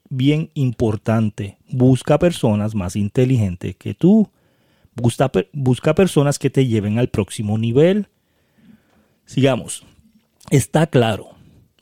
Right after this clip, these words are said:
que este tipo de inteligencia no se adquiere estudiando, ni tiene que ver con destrezas técnicas ni títulos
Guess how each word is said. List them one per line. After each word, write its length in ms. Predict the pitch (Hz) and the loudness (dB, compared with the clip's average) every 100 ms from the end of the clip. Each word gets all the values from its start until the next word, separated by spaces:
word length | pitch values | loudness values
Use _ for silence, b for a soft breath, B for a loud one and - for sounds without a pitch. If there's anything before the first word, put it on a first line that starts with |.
| - | -8
que 240 | 123 120 | 0 2
este 240 | 120 - 170 | 2 0 2
tipo 280 | 180 185 | 2 4
de 100 | 175 | 4
inteligencia 1300 | 175 165 170 170 170 202 214 233 - 117 110 104 107 _ - | 4 2 0 2 2 2 4 4 2 0 0 -2 -6 _ -4
no 400 | 113 117 139 170 | 0 4 6 4
se 220 | - 185 | 4 2
adquiere 520 | 180 - - 120 117 | 2 -2 0 2 2
estudiando, 1120 | 117 - 113 95 107 117 160 180 120 87 - _ _ _ _ _ _ _ _ _ _ _ | 0 -2 -4 -2 0 2 4 4 4 0 -6 _ _ _ _ _ _ _ _ _ _ _
ni 200 | 123 120 | -2 -2
tiene 640 | - 127 127 120 131 156 | -2 -2 2 4 4 2
que 160 | - 190 | 2 2
ver 300 | 185 190 160 | 4 4 4
con 200 | 123 113 | 2 2
destrezas 720 | 104 98 - 113 113 147 151 - | 0 -4 -4 -2 0 -2 -2 0
técnicas 540 | 175 - 131 - 113 | -2 0 -2 0 0
ni 220 | 113 107 | 0 -2
títulos 720 | - 127 131 - 143 139 139 | -6 -8 -6 -2 2 4 2